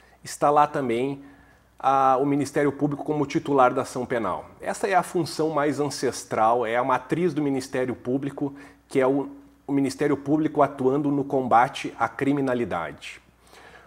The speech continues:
O promotor de justiça, o promotor de justiça criminal, é aquele promotor que, juntamente com a autoridade policial, participa da,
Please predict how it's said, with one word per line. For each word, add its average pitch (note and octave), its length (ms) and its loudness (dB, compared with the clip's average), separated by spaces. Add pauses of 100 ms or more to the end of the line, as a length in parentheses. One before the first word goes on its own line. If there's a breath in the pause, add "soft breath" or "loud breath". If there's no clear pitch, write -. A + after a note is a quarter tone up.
(160 loud breath)
O - 40 -10
promotor G3+ 400 6
de D#3+ 80 -4
justiça, D3 800 -2
o G2 80 -2
promotor A#2+ 380 0
de A#2 120 -6
justiça A2 600 -6
criminal, A#2+ 880 0 (320 loud breath)
é B2 60 -2
aquele D#3+ 260 2
promotor D#3 640 2
que, D3+ 800 -2 (240)
juntamente D#3+ 680 -6
com - 100 -2
a C3+ 60 8
autoridade B2+ 600 0
policial, A2+ 640 -2 (1400 loud breath)
participa D#3 880 -2
da, B2 920 2